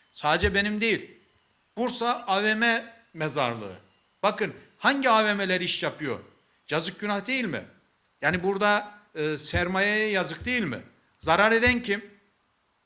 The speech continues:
Kim güçlüyse o ayakta kalıyor mantığıyla hareket ettiğiniz sürece, ben yıllar öncesinde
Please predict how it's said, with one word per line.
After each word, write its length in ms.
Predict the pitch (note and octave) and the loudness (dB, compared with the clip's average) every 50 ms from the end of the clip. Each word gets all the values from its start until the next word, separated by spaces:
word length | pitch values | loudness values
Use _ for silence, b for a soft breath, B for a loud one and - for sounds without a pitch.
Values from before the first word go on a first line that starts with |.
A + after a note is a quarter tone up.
| _ _ _ _ _ _ _ _ _ _ _ _ _ _ _ _ _ _ _ _ _ _ _ _ _ _ | _ _ _ _ _ _ _ _ _ _ _ _ _ _ _ _ _ _ _ _ _ _ _ _ _ _
Kim 260 | - B3 B3+ A#3+ A3 | -2 0 0 0 0
güçlüyse 560 | G3 F#3+ F3+ - - F#3 F3+ E3+ - A3+ A#3 | -2 -4 -4 -6 -6 -6 -6 -4 -2 -2 -2
o 100 | A3 G#3+ | 0 2
ayakta 520 | F#3+ F3+ F3 F3 F3 F3 F3 - G3 F#3 F#3 | 2 2 2 2 0 -2 -4 -6 -6 -6 -4
kalıyor 340 | - F3+ F3 E3+ E3+ E3 | -4 -4 -2 -2 -2 -4
mantığıyla 600 | D#3 D#3 D#3 D#3+ E3 D#3 D#3+ - G3 F#3+ F3+ D#3+ C#3 | -2 -2 -2 -2 -2 -2 -4 -4 -2 -2 -2 -2 -2
hareket 440 | D3+ D#3 D#3+ D#3 D#3+ F3+ D#3+ - F3 | -2 -4 -4 -6 -6 -10 -10 -10 -10
ettiğiniz 380 | E3+ - - D#3+ D3 D3 C#3+ | -12 -10 -12 -12 -10 -10 -12
sürece, 600 | - - E3 E3+ F#3+ F3+ E3 E3+ E3+ F3+ F3 - - _ b b b b b b b b b b b b b _ - | -12 -10 -6 -4 -4 -2 0 0 -2 -2 -4 -10 -18 _ b b b b b b b b b b b b b _ -4
ben 240 | D#3+ F3+ F3+ F#3 - - | -2 -2 -2 -4 -8 -8
yıllar 320 | F3 E3+ F3 F3+ G3 F#3+ F3+ | -8 -4 0 2 2 2 2
öncesinde 800 | E3+ D#3+ E3 E3 E3 D#3+ - - D#3+ D#3 D#3 D#3+ D#3+ D#3+ D#3+ | 0 -4 -6 -6 -8 -8 -8 -10 -8 -6 -2 -2 -2 -4 -4